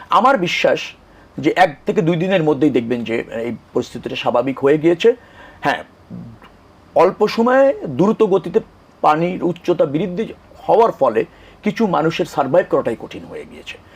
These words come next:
তারা একটা কঠিন সময় পার করেছে, কিন্তু সাহায্যের অভাব বলেন, উদ্ধারের অভাব বলেন, তার জন্য এখন আর খুব বেশি সাফার করছে বলে আমার কাছে মনে হয় না।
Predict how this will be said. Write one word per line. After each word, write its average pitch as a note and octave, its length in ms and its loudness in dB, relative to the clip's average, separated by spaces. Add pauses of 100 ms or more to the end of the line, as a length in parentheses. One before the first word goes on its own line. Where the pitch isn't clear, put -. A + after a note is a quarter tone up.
(200)
তারা - 120 2
একটা C#4 220 0
কঠিন C4 260 2
সময় F3 260 0
পার G#2 200 0
করেছে, F#2 340 -8
কিন্তু F#3+ 360 2 (580)
সাহায্যের F3 560 2
অভাব D#3 260 4
বলেন, C#3+ 380 4
উদ্ধারের E3+ 480 2
অভাব D3+ 300 4
বলেন, C3+ 300 2 (320)
তার D3+ 200 4
জন্য E3 480 4 (120)
এখন F#3+ 400 0
আর F#3 120 2 (320)
খুব A#3 160 0
বেশি F#3 260 -2
সাফার D3+ 260 -2
করছে C#3 240 -4
বলে A#2+ 160 0
আমার A2+ 120 -2
কাছে G#2+ 180 -10
মনে F2+ 180 -8
হয় F2 160 -12
না। - 100 -18